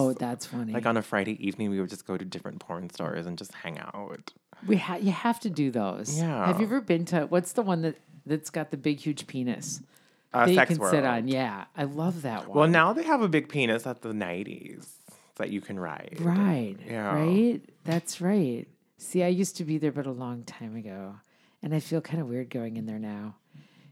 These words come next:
Speaker 1: It's creepy. I mean,
Speaker 2: Mm.
Speaker 1: for me, like you said, you went to the bars when you, I'm
Speaker 2: Mm-hmm.
Speaker 1: just too old, unfortunately.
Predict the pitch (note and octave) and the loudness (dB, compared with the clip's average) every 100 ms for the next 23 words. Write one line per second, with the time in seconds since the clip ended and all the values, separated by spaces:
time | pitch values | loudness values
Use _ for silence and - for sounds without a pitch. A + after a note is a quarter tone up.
0 | _ - - - - G#2+ G#2+ A2 G#2+ - | _ -10 -10 -10 -6 -6 -4 -8 -10 -14
1 | - A#3 A#3+ A3 - A3+ G#3+ G#3+ E3+ E3 | 4 8 8 6 4 4 6 6 6 4
2 | D#3+ F3 - F#3 F3 E3+ F3+ D#3+ C3 B2+ | 4 0 2 2 4 2 2 0 2 2
3 | B2+ C#3+ C#3+ C#3+ B2 B2 A2 G#2 G#2 C3 | 4 2 0 -2 0 0 0 0 -2 -4
4 | - B2+ G#2+ G2 G2+ G#2+ G#2+ - A2+ A2+ | -6 -6 -4 -6 -8 -6 -4 -4 -6 -8
5 | - B2+ B2 | -8 -6 -4